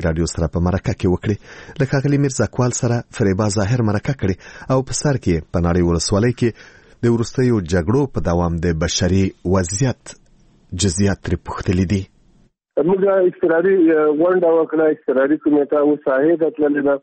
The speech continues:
Speaker 2: اول ته یې غذایي مواد، کمپالې، همدارنګه خیمې، دا شیان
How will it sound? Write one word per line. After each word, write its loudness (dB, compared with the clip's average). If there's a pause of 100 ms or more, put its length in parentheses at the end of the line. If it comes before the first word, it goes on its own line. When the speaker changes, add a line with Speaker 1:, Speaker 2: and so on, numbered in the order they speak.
(280)
Speaker 2:
اول 0
ته 2 (140)
یې 2 (140)
غذایي 2
مواد، 2 (300)
کمپالې، 0 (360)
همدارنګه 0
خیمې، 2 (120)
دا 0 (120)
شیان 2